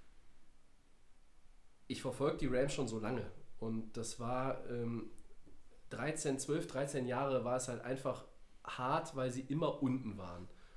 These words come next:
Und sie waren immer außerhalb der Playoffs und du wusstest, sie kommen nicht in die Playoffs. Aber wenn du unten bist,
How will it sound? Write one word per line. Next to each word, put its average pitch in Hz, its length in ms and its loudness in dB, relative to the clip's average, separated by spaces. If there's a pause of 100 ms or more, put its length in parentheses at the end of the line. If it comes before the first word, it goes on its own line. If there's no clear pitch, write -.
(180)
Und 117 160 -2
sie 123 120 0
waren 131 300 6 (180)
immer 165 440 4 (180)
außerhalb 135 460 2
der 127 120 4
Playoffs 120 380 0
und 123 80 0
du 110 80 0
wusstest, 143 260 -2
sie 135 60 0
kommen 127 220 2
nicht 117 100 -2
in 120 60 0
die 113 80 0
Playoffs. - 420 -2
Aber 170 260 6
wenn 156 100 6
du 147 60 6
unten 190 380 6
bist, - 360 2